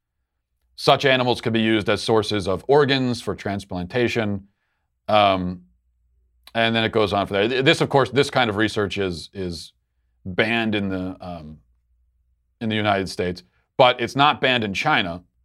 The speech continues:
which is why they're doing it there in China. I think what you find here, now, os-, ostensibly they're doing this because, as it said there, I guess they're looking to create animals that can be harvested for their organs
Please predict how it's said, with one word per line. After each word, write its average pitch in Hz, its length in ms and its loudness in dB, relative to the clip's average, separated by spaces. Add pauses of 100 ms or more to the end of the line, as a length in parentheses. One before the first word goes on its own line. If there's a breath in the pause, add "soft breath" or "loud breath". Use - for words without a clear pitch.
(1300)
which 110 200 -2
is 98 120 0
why 101 420 2 (260)
they're 104 160 -8
doing 92 200 -6
it 90 100 -8
there 90 120 -8
in 87 60 -10
China. 92 280 -8 (1000)
I 127 60 2
think 185 200 2
what 143 120 4
you 117 80 2
find 127 340 2
here, 98 240 -2 (160)
now, 139 220 4
os-, 139 180 -2
ostensibly 147 560 2
they're 117 140 2
doing 113 320 0
this 104 160 -6
because, 98 640 -2
as 101 200 -4
it 90 80 -8
said 92 260 0
there, 87 240 -6
I 107 60 -2
guess 139 240 0
they're 117 160 -2
looking 110 360 -2
to 95 260 -6 (100)
create 110 520 -4 (120)
animals 104 540 -4
that 95 180 -8
can 98 140 -8
be 95 340 -8 (240)
harvested 113 640 0
for 101 140 -6
their 98 100 -4
organs 98 540 0